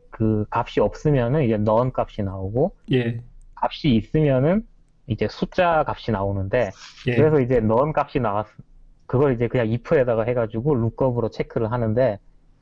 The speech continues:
Speaker 1: 그런데 이제 그 숫자가 영이 들어있었다는 거죠, 값이. 그런데
Speaker 2: 음.
Speaker 1: 거의 데이터가 없다고 생각을 한다든지 그런
Speaker 2: 음.
Speaker 1: 것도 굉장히 알-, 알기가 힘들게 되거든요.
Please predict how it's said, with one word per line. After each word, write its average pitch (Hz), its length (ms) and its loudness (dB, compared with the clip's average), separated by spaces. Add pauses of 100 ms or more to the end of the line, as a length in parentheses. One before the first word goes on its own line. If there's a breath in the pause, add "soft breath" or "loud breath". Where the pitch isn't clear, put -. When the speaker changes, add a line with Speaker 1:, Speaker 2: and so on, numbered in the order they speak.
(120)
Speaker 1:
그런데 165 340 4
이제 117 220 2
그 113 100 -4
숫자가 156 520 0
영이 127 400 2
들어있었다는 120 640 -2
거죠, 95 200 -8
값이. 98 500 -2 (260)
그런데 127 520 4
Speaker 2:
음. - 40 -20 (360)
Speaker 1:
거의 127 160 2
데이터가 123 380 0
없다고 120 400 0
생각을 117 380 -2
한다든지 113 580 -2 (320 soft breath)
그런 202 180 4
Speaker 2:
음. - 80 6
Speaker 1:
것도 156 140 0
굉장히 143 680 -2 (160)
알-, 143 480 0 (120)
알기가 131 440 0
힘들게 214 540 2
되거든요. 104 640 -4